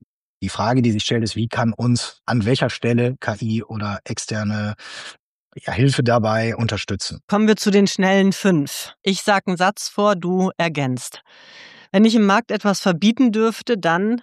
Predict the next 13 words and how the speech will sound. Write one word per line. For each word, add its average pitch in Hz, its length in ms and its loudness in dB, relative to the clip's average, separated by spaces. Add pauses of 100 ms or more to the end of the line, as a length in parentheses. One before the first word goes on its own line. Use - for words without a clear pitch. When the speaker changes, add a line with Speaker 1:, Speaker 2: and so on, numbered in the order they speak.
(240)
Speaker 1:
Vermutlich 196 340 4
Gleichgültigkeit. 123 1040 -2 (1300)
Wenn 139 160 2
man 160 400 4 (800)
den 147 180 4
Dingen 175 200 6
nicht 170 100 4
hinterhergeht, 151 580 2
wenn 135 120 0
man 135 120 2
sagt, 127 220 0
„Na 139 100 4
ja, 139 520 4